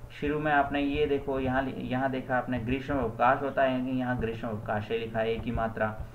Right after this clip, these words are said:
वैसे भोजन काल होता है, लेकिन यहाँ भोजन काले है, एक ही मात्रा लग रही है, इसका मतलब यहाँ सप्तमी विभक्ति, और सप्तमी विभक्ति का चिन्ह है मे, पे, पर, ठीक है। "भोजन काल में भी मालायाः", माला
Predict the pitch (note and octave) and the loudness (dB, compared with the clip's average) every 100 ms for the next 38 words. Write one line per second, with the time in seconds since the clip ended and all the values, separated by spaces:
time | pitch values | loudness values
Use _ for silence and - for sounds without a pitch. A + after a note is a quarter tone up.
0 | - - A#2 A#2 C#3+ B2+ C3 C#3+ C3 A#2 | -14 -6 -4 0 0 2 2 2 6 8
1 | C3 C3+ C3+ C3 B2+ B2 A#2+ A2 G#2+ A2+ | 8 6 2 0 0 0 0 0 0 0
2 | A2+ A2 G#2+ A2+ A#2+ A#2 - D3 D3+ E3+ | -2 2 2 2 -4 -4 -4 -2 -2 0
3 | D#3+ D#3 D3+ D3+ D3 D3 D3+ C#3+ C#3 B2+ | 2 2 2 0 0 -2 -4 -4 -2 -2
4 | C#3+ C#3 - G2+ A2+ G#2+ G#2 A2 A2 A#2 | -2 -2 -4 -6 -4 -4 -4 -4 -4 -4
5 | A2+ C3+ C3 B2 B2 A2 B2 C3+ C3 A2 | -4 -4 -4 -6 -8 -6 -4 -2 -2 -2
6 | A#2 A#2 A2 B2+ - A2 G#2 - - - | -4 -4 -6 -6 0 2 2 -2 -10 -10
7 | - - - - D3 C#3+ D#3+ - A#2 C3+ | -10 -12 -12 -10 -6 -4 -4 -4 0 0
8 | C#3 E3 - C3+ A#2+ A#2 A#2 A2+ A#2+ B2 | 2 0 4 6 6 6 2 -2 0 0
9 | A#2+ A2+ B2 E3 F3+ - - - A2 A2+ | -2 -2 -2 -2 -4 -8 -12 -6 4 8
10 | B2+ C#3 D3 C#3+ A#2+ A2 G#2 A2+ C3+ B2+ | 8 8 8 8 8 6 4 2 2 2
11 | G#2+ G#2+ A#2 | 2 2 4